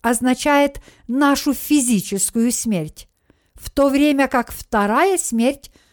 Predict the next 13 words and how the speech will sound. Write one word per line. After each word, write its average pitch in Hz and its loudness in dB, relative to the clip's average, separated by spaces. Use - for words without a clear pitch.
означает 240 0
смерть 254 -2
духовную, 160 -2
смерть, 294 -2
которая 269 2
влечет 247 2
за 262 0
собою 220 2
наказание 226 0
адом. 151 -4
Для 247 2
праведников 226 0
предназначена 254 0